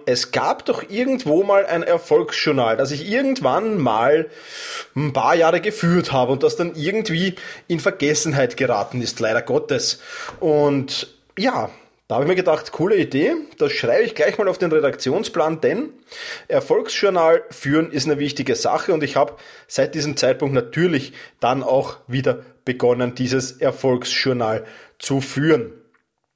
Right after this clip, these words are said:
Ja, äh, so viel ein wenig zu meiner Geschichte, zum Erfolgsjournal. Wie gesagt, ich hab's, äh, schon, ähm, ein paar Jahre geführt, hab's jetzt da vier Jahre circa,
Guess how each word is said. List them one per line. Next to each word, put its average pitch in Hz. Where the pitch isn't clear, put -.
Ja, 165
äh, 147
so 170
viel 202
ein 185
wenig 170
zu -
meiner 131
Geschichte, 226
zum 170
Erfolgsjournal. 202
Wie 185
gesagt, 170
ich -
hab's, -
äh, 170
schon, 160
ähm, 135
ein 127
paar 131
Jahre 127
geführt, 180
hab's -
jetzt 147
da 139
vier 185
Jahre 156
circa, 143